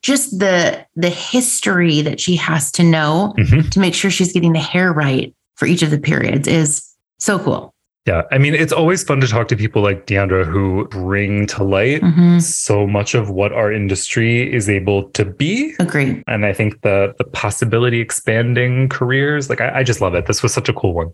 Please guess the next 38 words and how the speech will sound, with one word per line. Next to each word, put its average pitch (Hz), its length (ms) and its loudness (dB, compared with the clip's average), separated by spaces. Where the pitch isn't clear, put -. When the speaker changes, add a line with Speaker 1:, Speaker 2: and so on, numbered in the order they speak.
Speaker 1:
Cool 165 200 -2
one, 156 260 -2
for - 120 0
sure. 156 320 0
Be 254 80 4
sure 302 160 2
to 330 60 2
hit 320 160 2
subscribe, 269 500 0
rate, 240 140 0
and 233 100 4
review, 214 280 2
and 214 140 2
follow 185 220 0
us 185 120 0
on 175 120 0
Instagram, 170 500 0
Facebook, 190 380 0
Twitter, 311 200 0
YouTube, 269 400 2
and 277 120 4
TikTok 196 420 -2
at 294 180 -2
Read 226 200 2
the 208 60 0
Tease, 151 360 -2
and 285 220 4
send 247 120 4
in 208 120 2
questions 160 720 2
to 180 60 4
volume 160 260 2
up 294 240 -2
at 175 100 -4
the 170 60 0
tease 170 320 0
dot 151 200 -4
com. - 320 -4